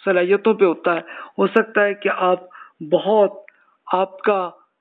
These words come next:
दिमाग भी बहुत तेज़ चलता है आपका, फिर इसी तरह आपका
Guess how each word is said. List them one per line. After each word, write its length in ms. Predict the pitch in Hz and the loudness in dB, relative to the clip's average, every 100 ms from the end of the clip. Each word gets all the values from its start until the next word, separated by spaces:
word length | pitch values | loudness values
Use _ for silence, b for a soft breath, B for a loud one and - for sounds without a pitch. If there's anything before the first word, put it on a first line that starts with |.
| _ _ _ _ _ _ _ _ _ _ - | _ _ _ _ _ _ _ _ _ _ -4
दिमाग 400 | 156 180 190 208 | -2 0 0 -2
भी 100 | 220 | -2
बहुत 260 | 180 190 208 | 0 -2 2
तेज़ 200 | 202 208 - | 2 2 -2
चलता 340 | - 180 - 190 | -2 -2 0 -2
है 200 | 180 180 _ _ _ | -2 -10 _ _ _
आपका, 500 | - 190 285 - 220 180 - - _ _ _ - | -4 -2 -2 0 0 0 -6 -18 _ _ _ -4
फिर 160 | 208 | -2
इसी 220 | 190 - 202 | -2 -4 -2
तरह 340 | 202 190 180 - | 0 0 -2 -2
आपका 420 | 175 - - 185 | -4 -4 -2 -2